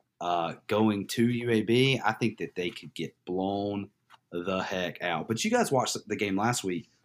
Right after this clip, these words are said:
Oh, I'm, I'm, you may not have. I did. I, it, I don't know if it was because of the lack of preseason camp. I don't know if it was the, you know, missing guys or the, just the, the practice that they didn't get because,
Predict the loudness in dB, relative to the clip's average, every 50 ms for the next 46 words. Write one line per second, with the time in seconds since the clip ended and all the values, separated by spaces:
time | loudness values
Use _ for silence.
0 | _ _ _ _ _ -2 0 0 0 0 -2 -4 -4 -4 -4 -4 -6 -6 -4 -2
1 | -2 -2 -2 -2 -2 -4 -4 -4 -6 -8 -8 -2 0 2 2 2 2 0 -2 -2
2 | -4 -4 -8 _ _ _ _ _ _ _ _ _ -6 -6 -6 -10 _ _ _ _
3 | _ _ -18 -8 -4 -2 -2 -2 -2 -4 -4 -4 -4 -4 -8 -12 _ _ _ _
4 | _ -20 -6 _ 2 2 4 4 4 4 2 2 2 2 2 0 0 0 -4 0
5 | 0 0 0 0 0 -2 0 0 2 2 2 2 2 0 -2 -4 -4 -8 -8 -6
6 | -4 -4 -4 -2 -4 -4 -4 -4 -6 -8 -2 0 2 4 4 4 2 0 -4 -8
7 | -16 -20 -20 _ _ _ _ _ -4 0 2 4 2 2 2 0 -4 -4 -4 -6
8 | -6 -6 -4 -4 -4 -4 -6 -10 _ _ -20 _ -10 -8 -6 -6 -6 -4 0 0
9 | 0 0 0 -2 -2 -4 -2 0 0 2 4 4 4 4 4 2 2 0 -2 -6
10 | -6 -4 -4 -4 -2 -4 -8 -8 -8 -8 -8 -8 -8 -8 -10 -10 -10 _ _ -8
11 | -8 -8 -6 -2 2 2 2 2 0 -4 -4 -4 -8 -6 -4 -4 -4 -2 -2 -4
12 | -4 -4 -6 -6 -2 -2 -2 -2 -2 -4 -8 -6 -4 -4 -2 -2 -4 -6 -8 -12